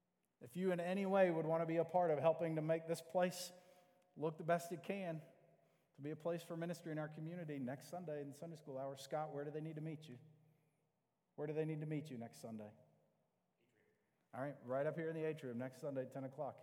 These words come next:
You heard a personal invitation from the chair of our trustees. You are God's accomplishment. You,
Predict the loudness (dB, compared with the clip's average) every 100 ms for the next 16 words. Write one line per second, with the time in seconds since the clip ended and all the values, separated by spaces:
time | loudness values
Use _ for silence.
0 | -20 -14 -8 -8 -6 -8 -6 -6 -6 -4
1 | -6 -6 -10 -10 -12 -12 -10 -8 -6 -4
2 | -6 -8 -14 -14 -18 -18 -20 _ _ _
3 | _ _ _ _ _ _ _ _ _ _
4 | _ _ _ _ _ _ _ _ _ _
5 | _ _ _ _ _ _ _ _ _ _
6 | _ _ _ _ _ _ _ _ _ _
7 | _ _ _ _ -10 -8 -8 -10 -10 -10
8 | -16 -18 -16 -16 -18 -20 -20 -20 -20 _
9 | _ _ _ _ _ _ _ _ _ _
10 | _ _ _ _ -16 -14